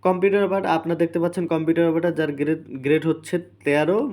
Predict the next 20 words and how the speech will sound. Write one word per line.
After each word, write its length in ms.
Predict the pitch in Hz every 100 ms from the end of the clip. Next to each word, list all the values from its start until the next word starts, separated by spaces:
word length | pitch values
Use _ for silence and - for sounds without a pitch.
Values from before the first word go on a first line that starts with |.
| 156
পদ, 160 | 147
মোট 220 | 139 143 151
পদের 180 | 151 147
সংখ্যা 260 | 165 143
হচ্ছে 180 | 147 -
দুই, 220 | 139 151 254
কোনো 180 | 190 175
স্বীকৃত 360 | 170 165 - 214
বিশ্ববিদ্যালয়তে 580 | 202 208 185 190 190 185
যারা 160 | 175
সায়েন্স 280 | 175 170 160
ডিপার্টমেন্টের 540 | 160 165 160 143 131
স্নাতক 420 | 180 - 139 139 131
করছেন 300 | 135 - 175 - -
তারা 140 | 120
এক্ষেত্রে 300 | 117 117 123
অ্যাপ্লাই 200 | 123 123
করতে 200 | 120 117
পারবেন। 240 | 123 139 175
এবং 140 | 151